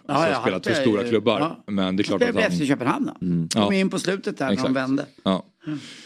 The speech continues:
Speaker 2: Och, eh, spelat för, eh, Schalke. Och,
Speaker 1: Ja. Coolt.
Speaker 2: och vad har vi mer?
Speaker 1: A I K.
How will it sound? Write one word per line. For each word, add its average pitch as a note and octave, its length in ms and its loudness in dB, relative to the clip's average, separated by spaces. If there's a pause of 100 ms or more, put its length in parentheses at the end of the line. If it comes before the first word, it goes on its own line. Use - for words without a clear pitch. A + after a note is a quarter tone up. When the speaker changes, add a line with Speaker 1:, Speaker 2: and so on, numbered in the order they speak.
(260)
Speaker 2:
Och, F#2+ 340 -2
eh, D#2 360 2
spelat D#2 400 -2
för, C2+ 240 -2 (680)
eh, D#2+ 60 -2
Schalke. - 560 -2
Och, - 260 -4
Speaker 1:
Ja. E3+ 240 0 (540)
Coolt. - 340 -4
Speaker 2:
och - 260 -12 (180)
vad - 140 -8
har F#2 60 -2
vi F#2 60 -4
mer? G#2+ 140 -8 (200)
Speaker 1:
A F#3+ 300 4
I - 40 -2
K. A2+ 320 -2